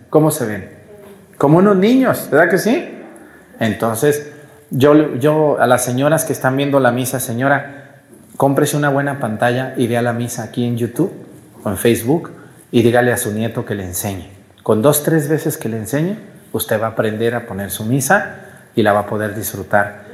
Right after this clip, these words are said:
ahí desde su casa. Muchas felicidades a los abuelitos que se están actualizando. No le tengan miedo al celular, los celulares no muerden, ¿verdad que no?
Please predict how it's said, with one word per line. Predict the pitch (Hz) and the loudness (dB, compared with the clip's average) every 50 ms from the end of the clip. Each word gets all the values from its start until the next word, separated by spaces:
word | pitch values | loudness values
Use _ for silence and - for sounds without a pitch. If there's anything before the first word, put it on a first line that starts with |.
| - - - | -14 -4 0
ahí | 107 104 104 | 2 4 4
desde | 107 113 101 104 95 | 4 4 2 2 -2
su | - - - - | -6 -8 -10 -10
casa. | - - - - - - - - - | -10 -10 -10 -10 -12 -14 -16 -8 0
Muchas | 135 135 127 180 165 - | 0 2 4 4 2 4
felicidades | 170 143 131 110 92 120 117 127 135 143 147 135 - | 4 2 2 2 2 2 4 4 4 4 2 0 0
a | 131 | -2
los | 113 113 110 - | -2 -2 -4 -6
abuelitos | 110 104 107 107 110 131 127 131 - 185 - - - - - - - - - - - _ - | -4 -4 -2 0 0 0 0 4 2 2 2 2 -8 -14 -16 -20 -20 -20 -20 -20 -20 _ -6
que | - 117 | -4 -4
se | - - | -4 -4
están | 104 - - 131 135 | -4 0 0 2 4
actualizando. | 143 139 - - 123 113 113 107 - 147 160 160 165 | 2 2 4 2 4 4 4 2 2 2 4 4 4
No | 160 165 | 2 4
le | 175 185 | 2 2
tengan | 180 - 190 190 190 185 180 185 | 2 2 0 2 2 0 0 0
miedo | 185 185 190 | 0 2 2
al | 185 180 175 | 2 0 2
celular, | - 165 156 151 151 165 180 214 220 | 2 2 2 4 4 4 4 4 4
los | 208 180 151 | 4 2 4
celulares | - 170 156 156 160 170 180 185 165 | 4 4 6 6 6 4 4 2 0
no | 175 185 | -2 0
muerden, | 180 170 175 190 202 196 196 175 | 2 2 4 4 4 2 2 0
¿verdad | 175 165 180 180 | 0 0 0 0
que | - 190 | 0 0
no? | 190 220 269 277 | 2 2 2 0